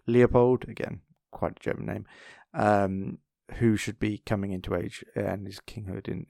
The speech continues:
in a couple of months, if he lasts that long. Um, and the other fact is that they found an old Imperial battleship,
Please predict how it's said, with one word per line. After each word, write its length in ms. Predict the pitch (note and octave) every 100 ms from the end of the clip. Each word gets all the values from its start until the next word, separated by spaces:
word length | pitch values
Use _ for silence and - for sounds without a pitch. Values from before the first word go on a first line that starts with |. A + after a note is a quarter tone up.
| -
in 100 | G2
a 60 |
couple 280 | - G#2+ A#2+
of 60 | A2+
months, 500 | A#2 B2 - - - - - - -
if 200 | A#2+ -
he 100 | A2
lasts 300 | A#2+ - - -
that 140 | - -
long. 300 | B2+ B2 A2 _ _ _ - _
Um, 200 | A#2 A#2+
and 220 | - C#3+ B2+
the 100 | E3+
other 180 | E3+ D#3+
fact 280 | - - -
is 220 | B2+ -
that 220 | B2+ -
they 120 | A#2
found 280 | - A#2+ A#2
an 140 | A2+ -
old 280 | B2+ A#2+ A#2+
Imperial 440 | G#2 A#2+ A2 G#2+
battleship, 480 | C#3+ D3 - -